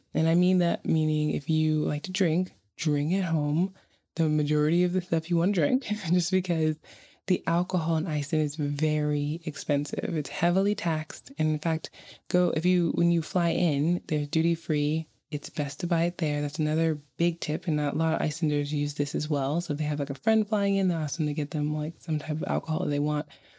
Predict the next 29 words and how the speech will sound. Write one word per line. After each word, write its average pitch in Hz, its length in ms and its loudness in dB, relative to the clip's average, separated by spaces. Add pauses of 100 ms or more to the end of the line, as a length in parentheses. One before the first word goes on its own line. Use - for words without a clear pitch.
(240)
from 151 160 0
duty 143 220 0
free 190 380 0
in 160 60 0
order 143 140 0
to 147 100 -4
save 147 280 -2
on 143 120 -2
taxes. 175 760 -2 (400)
So 147 460 0 (260)
get 190 160 -2
that - 540 -2 (300)
and 156 160 2
then, 143 440 0
you 151 140 -4
know, 143 80 -4
drink 185 340 0
them 180 160 0
a 170 60 2
bit 160 380 -2 (460)
while 151 260 0
you're 143 500 -2 (500)
at 165 160 2
home, 156 420 2
getting 156 220 0
ready, 147 240 0
all 147 120 -4
that - 200 -8
stuff. - 380 -2